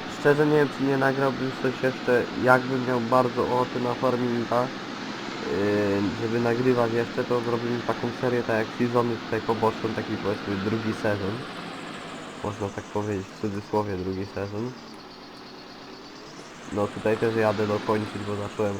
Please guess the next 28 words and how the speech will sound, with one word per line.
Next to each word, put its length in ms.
orkę, 420
ale 140
nie 140
skończyłem 680
jeszcze, 280
także 420
trzeba 260
się 160
tutaj 280
ustawić 560
i 320
jedziemy 460
dalej. 420
I 20
ja 140
będę 240
w 120
tym 120
czasie 380
dokończę 540
to, 120
co 60
mówiłem, 540
bo 100
kurde, 460
y, 260
nie 120
nadążę 680